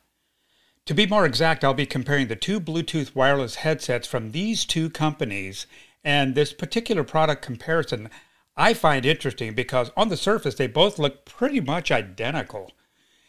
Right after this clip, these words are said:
And though they do share some things in common with, you know, looks being one of them, they actually are different. And in today's episode, I'll share with you how they're similar and what makes them different. And when I'm done,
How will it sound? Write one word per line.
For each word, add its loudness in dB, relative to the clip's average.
And -2
though 8
they 6
do 0
share 2
some -2
things 0
in -4
common -2
with, -2
you -6
know, -2
looks -2
being -6
one -2
of 0
them, -6
they -4
actually -4
are -2
different. -10
And -2
in -2
today's 0
episode, -2
I'll 0
share -2
with -4
you -4
how -2
they're 0
similar -2
and -6
what -4
makes -4
them -10
different. -10
And -2
when 2
I'm -2
done, 2